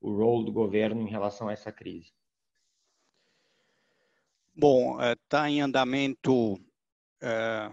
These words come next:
Speaker 2: a gente não tem muita visibilidade, as companhias aéreas tão em, tão interagindo com, com o B N D E S, que tá coordenando essa ajuda, né? E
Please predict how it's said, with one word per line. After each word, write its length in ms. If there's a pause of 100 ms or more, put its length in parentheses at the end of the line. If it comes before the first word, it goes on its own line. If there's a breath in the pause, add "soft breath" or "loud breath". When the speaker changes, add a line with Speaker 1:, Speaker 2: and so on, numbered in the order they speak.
Speaker 2:
a 80
gente 260
não 120
tem 100
muita 220
visibilidade, 840
as 80
companhias 460
aéreas 520
tão 220 (460)
em, 640 (160)
tão 160
interagindo 760
com, 560
com 120
o 20
B 100
N 160
D 100
E 40
S, 420
que 80
tá 100
coordenando 600
essa 180
ajuda, 540
né? 260
E 500